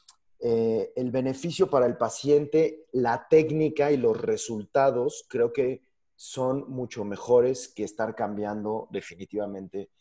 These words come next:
de anestesiólogo, de ayudantes, etcétera. Entonces, eso es también para que lo tomen un poco en cuenta.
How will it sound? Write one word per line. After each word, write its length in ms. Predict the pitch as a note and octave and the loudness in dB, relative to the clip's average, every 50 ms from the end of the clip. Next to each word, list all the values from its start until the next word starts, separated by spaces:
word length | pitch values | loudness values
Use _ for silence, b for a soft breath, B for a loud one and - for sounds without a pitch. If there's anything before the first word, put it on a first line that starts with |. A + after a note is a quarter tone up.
| _ _ _ _ _ | _ _ _ _ _
de 140 | _ E2+ G#2+ | _ -8 -6
anestesiólogo, 840 | G2+ G2+ G2+ F#2 - - F#2+ - - A#2+ A2+ A2+ A2+ A2+ A2 A2 A2+ | -6 -6 -8 -10 -10 -12 -14 -8 -2 -2 0 0 2 0 2 2 0
de 100 | G#2+ G#2 | 0 0
ayudantes, 600 | F2+ F2 F2 E2+ F2 F#2 F#2 G2 F#2+ - G2+ - - | -2 -4 -6 -8 -6 -6 -6 -8 -8 -10 -14 -14 -14
etcétera. 300 | D2+ - G#2 F2+ G2 G#2+ | -14 -12 -8 -6 -6 -4
Entonces, 360 | G#2 C#3+ D3 D3+ D#3 C3 - | -2 0 0 0 -2 -4 -4
eso 180 | - F3+ - A3+ | -4 -4 -2 -2
es 60 | A3 | -4
también 300 | A3+ F3+ D#3 D#3+ D#3+ D#3 | -2 -2 -2 -2 -2 -2
para 220 | D#3 D#3+ D3+ C#3 - | 0 0 0 0 -2
que 80 | A#2+ | -2
lo 100 | A#2 A2+ | -4 -4
tomen 240 | A#2 C3 B2+ C3 C3+ | -2 -4 -4 -4 -6
un 80 | C3 A#2 | -6 -4
poco 260 | - B2+ G#2 - A#2 | -6 -6 -4 -4 -8
en 100 | A#2+ - | -8 -6
cuenta. 460 | - C#3 C#3 C3 A2+ F2+ G2+ F2+ - | -2 -2 -2 -2 -2 -6 -6 -8 -8